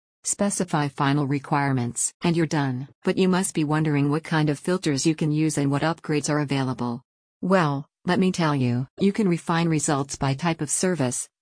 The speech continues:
voiceover, audio production, music, and translation. Or you can browse projects by price or time delivery. Select whichever filters you need and you're sure to find what you're looking for.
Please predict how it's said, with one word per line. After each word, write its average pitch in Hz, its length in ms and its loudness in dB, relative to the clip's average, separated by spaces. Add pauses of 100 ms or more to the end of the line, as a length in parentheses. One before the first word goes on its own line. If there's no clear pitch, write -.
voiceover, 160 720 0 (180)
audio 180 400 4
production, 139 720 -2 (180)
music, 180 560 0 (160)
and 156 160 0
translation. 135 800 -2 (400)
Or 190 100 0
you 196 140 2
can 208 160 2
browse 160 280 0
projects 151 580 -2
by 143 180 0
price 160 360 -2
or 156 120 0
time 147 320 0
delivery. 135 580 -2 (380)
Select 185 480 0
whichever 175 460 0
filters 156 500 -2
you 151 100 4
need 147 180 2
and 143 100 0
you're 151 140 2
sure 170 280 0
to 156 100 -4
find 147 320 0
what 139 140 0
you're 139 160 0
looking 143 320 0
for. 127 440 -6